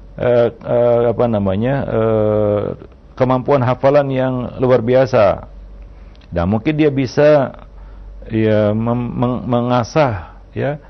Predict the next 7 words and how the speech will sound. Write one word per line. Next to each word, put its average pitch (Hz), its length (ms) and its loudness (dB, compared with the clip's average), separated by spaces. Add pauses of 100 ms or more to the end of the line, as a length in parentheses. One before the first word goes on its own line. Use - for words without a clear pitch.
(520)
eh, 113 1500 4 (680)
kemampuannya 123 640 0
untuk 131 320 -2
menghafal 127 560 -2
Quran 123 400 0
misalnya 90 480 -4
da-, 110 240 -2